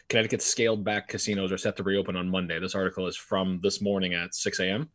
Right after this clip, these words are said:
and it talks about how, uh, no smoking. Uh, there's gonna be straws for everybody so that you don't have to actually remove your mask to drink. It could be interesting.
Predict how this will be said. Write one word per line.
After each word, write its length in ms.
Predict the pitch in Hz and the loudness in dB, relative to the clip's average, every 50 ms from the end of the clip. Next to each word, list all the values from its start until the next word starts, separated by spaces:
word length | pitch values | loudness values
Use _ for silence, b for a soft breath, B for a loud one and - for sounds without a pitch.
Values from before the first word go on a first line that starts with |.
| _ _ _ _ _ _ _ _ - | _ _ _ _ _ _ _ _ 0
and 360 | 98 95 95 95 95 95 92 | 0 2 2 2 2 2 0
it 120 | 90 - | -2 0
talks 260 | - 113 101 95 - | 0 0 0 2 0
about 400 | - 95 98 95 90 92 98 - | -2 -2 0 0 0 0 -2 -2
how, 720 | - - 98 95 92 90 90 90 90 90 87 87 87 87 - _ _ _ _ _ _ _ _ _ _ _ | -4 -2 -2 0 0 0 0 0 -2 -2 -2 -4 -4 -6 -10 _ _ _ _ _ _ _ _ _ _ _
uh, 360 | - 92 90 90 90 90 90 92 | -4 -2 -2 -2 -2 -2 -4 -4
no 280 | 101 101 104 113 113 113 | -4 0 2 4 4 4
smoking. 760 | - - 117 107 101 113 107 104 104 104 104 101 101 101 101 - - | 4 4 4 4 4 4 4 4 4 2 2 0 0 -2 -4 -6 -8
Uh, 260 | - 101 98 98 95 | -8 -6 -4 -4 -4
there's 160 | 92 98 90 92 | -4 -4 -2 -2
gonna 100 | 104 101 | -2 -2
be 200 | 90 101 98 92 | 0 0 0 0
straws 800 | - - - - - - 98 95 98 95 95 101 110 113 120 - | 0 -2 -4 -4 -4 -4 0 0 2 2 2 2 2 0 0 0
for 120 | - 123 | 2 2
everybody 260 | 123 131 127 131 139 | 2 2 2 2 2
so 120 | 135 - 101 | 2 2 0
that 60 | 95 | -2
you 60 | 95 | -2
don't 140 | 101 104 98 | -2 -2 0
have 140 | 101 110 - | -2 0 0
to 60 | 101 | -2
actually 340 | 98 104 - - 104 92 90 - | -2 -2 -4 -4 -6 -8 -6 -6
remove 440 | 95 92 92 95 101 110 117 104 101 | -4 -2 0 0 0 0 0 -2 0
your 160 | 95 104 101 | 2 2 2
mask 380 | 92 90 90 101 120 - - | 2 2 0 0 0 -2 -6
to 80 | - 104 | -6 -6
drink. 320 | 87 - 95 107 160 190 - - - _ _ _ _ _ _ _ _ _ _ _ _ | -2 0 0 0 0 -2 -6 -12 -16 _ _ _ _ _ _ _ _ _ _ _ _
It 40 | - | -8
could 80 | - 104 | -4 -2
be 100 | 98 95 | 0 0
interesting. 400 | 95 92 - 107 - 135 147 156 | 0 0 -2 -2 -2 -2 -2 -2